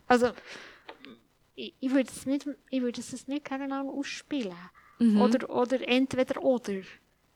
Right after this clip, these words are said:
Speaker 1: Für mich gehört es wie dazu. Also, ich meine, wir, wir, wir beten vor dem Essen und danken für das Essen.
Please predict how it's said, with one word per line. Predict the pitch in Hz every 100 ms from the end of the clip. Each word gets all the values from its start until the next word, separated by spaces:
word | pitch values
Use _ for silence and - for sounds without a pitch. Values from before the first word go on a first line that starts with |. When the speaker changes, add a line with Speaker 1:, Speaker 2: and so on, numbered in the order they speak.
| _ _ _ _ -
Speaker 1:
Für | 247
mich | 247 262
gehört | 254 233
es | -
wie | 247 254 - _ _ _ _ _ _ _ _ _ _ _ _ -
dazu. | - _ - 240 294 302 196 185 _ _ _ _ _ _
Also, | 214 220 190 _ _ _ _
ich | 220
meine, | 214 196 202 -
wir, | 214 214 -
wir, | 226 220 - -
wir | 220 220
beten | - 208 - 220
vor | -
dem | 208 208 - 262
Essen | 302 - 277
und | 240
danken | 214 214 214
für | -
das | - -
Essen. | 247 302 - - 208